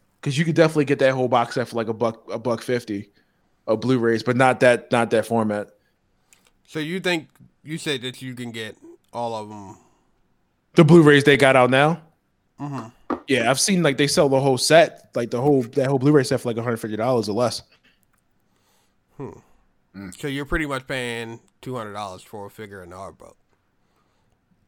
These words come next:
Speaker 1: Uh, yeah.
Speaker 2: Now I'm, now I'm curious to see what, what prices they have for it. But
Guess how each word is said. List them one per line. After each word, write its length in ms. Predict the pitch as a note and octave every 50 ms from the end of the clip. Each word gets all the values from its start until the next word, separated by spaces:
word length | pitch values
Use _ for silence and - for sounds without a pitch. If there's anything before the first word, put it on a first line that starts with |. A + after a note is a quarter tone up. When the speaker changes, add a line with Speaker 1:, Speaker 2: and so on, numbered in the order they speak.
| _ _ _ _ _ _ _ _ _ _ _ _ _ _ _ _ _ _ _ - -
Speaker 1:
Uh, 400 | - F#2+ G2 A#2 A#2 C3+ C#3 C3+
yeah. 360 | B2 A2+ A#2+ C#3+ F#3+ F#3 - - - _ _ _ _ _ _ _ _ _ _ _ _ _ _ _ _ _ _ _ _ _ _ _ _ _ _ _ _ _ _ _ _ _ _ _ _ _ _ _ _ _ _ _ _ _ _ _ _ _ _ _ _ _ _ _ _ _ _ _ _ _ _ _ _ -
Speaker 2:
Now 240 | C3 C3 B2+ A#2+
I'm, 100 | A2+ A2 G#2+ - -
now 120 | B2 C#3 D3
I'm 160 | C#3+ B2+ A#2+
curious 640 | _ - C3 A#2+ G#2+ G2+ F2+ F2+ - - - _ _ -
to 80 | A2
see 260 | G#2+ - A#2+ A#2 A2 G#2
what, 240 | G2 G#2+ A2 F#2+ _ _ _ _ _ _ _ _ -
what 220 | A2 G#2+ F#2+ _
prices 440 | - - G2 F#2+ F#2+ - F#2+ F#2 -
they 120 | - G2+ G2
have 200 | G2 F#2 F#2 -
for 240 | - G2 G2 F#2+ E2+
it. 80 | - _ _ _ _ _ _ _ _ _ _ _ _ _ _ _ _ _ _ _ _ _ _ _ _ _ _ _ _ _ _ _ _
But 220 | - F2+ - -